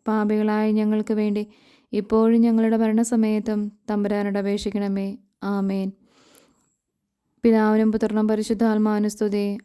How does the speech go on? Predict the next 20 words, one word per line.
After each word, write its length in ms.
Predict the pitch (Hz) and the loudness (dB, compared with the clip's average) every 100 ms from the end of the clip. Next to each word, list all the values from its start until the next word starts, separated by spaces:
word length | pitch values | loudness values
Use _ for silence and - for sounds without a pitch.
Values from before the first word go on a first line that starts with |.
| - | -6
ആദിയിലെ 500 | 208 214 214 214 208 | -2 0 0 0 -2
പോലെ 360 | 208 208 202 202 - - | -2 -4 -4 -6 -8 -10
ഇപ്പോഴും 480 | 208 - 214 214 214 | -8 -4 -2 -2 -2
എപ്പോഴും 480 | 208 214 208 202 202 - | -4 -2 -2 -2 -4 -4
എന്നേക്കും. 500 | 202 196 202 202 196 | -2 -2 -2 -4 -4
ആമേൻ. 340 | 196 196 196 196 - _ _ _ _ _ _ - | -4 -4 -6 -8 -12 _ _ _ _ _ _ -4
മരിച്ച 260 | 240 220 240 | -2 0 2
വിശ്വാസികളുടെ 760 | 226 220 233 226 226 226 220 | 2 2 0 0 0 0 2
ആത്മാക്കൾക്ക് 640 | 226 220 214 214 220 220 214 214 | 2 2 0 0 -2 -2 -2 -2
തമ്പുരാൻ്റെ 480 | 214 214 214 220 214 | -2 -2 0 0 0
മനോഗുണത്താൽ 640 | 220 214 220 214 208 214 208 - _ _ _ - | 0 0 0 0 -2 -4 -6 -8 _ _ _ 0
മോക്ഷത്തിൽ 440 | 226 233 247 247 | 4 4 4 2
ചേരുവാൻ 320 | 233 226 226 226 | 2 4 4 2
അനുഗ്രഹമുണ്ടായിരിക്കട്ടെ. 1000 | 220 214 220 220 208 208 208 208 202 208 208 _ _ _ _ - | 2 0 0 0 0 0 -2 -4 -4 -4 -6 _ _ _ _ -4
നിത്യപിതാവേ, 760 | 220 240 226 220 214 214 214 214 214 _ - | 0 4 4 4 4 2 2 0 -4 _ -4
ഈശോ 300 | 220 220 240 | 0 2 4
മിശിഹ 400 | 233 226 233 226 | 4 4 0 -2
കർത്താവിൻ്റെ 580 | 220 226 220 220 220 220 | -2 -2 0 0 0 0
വിലമതിയാത്ത 580 | 214 220 220 226 220 - | 0 0 2 2 2 0
തിരിച്ചുവരയെക്കുറിച്ച് 880 | 220 214 220 214 214 214 208 - | 0 0 0 -2 -2 -4 -6 -4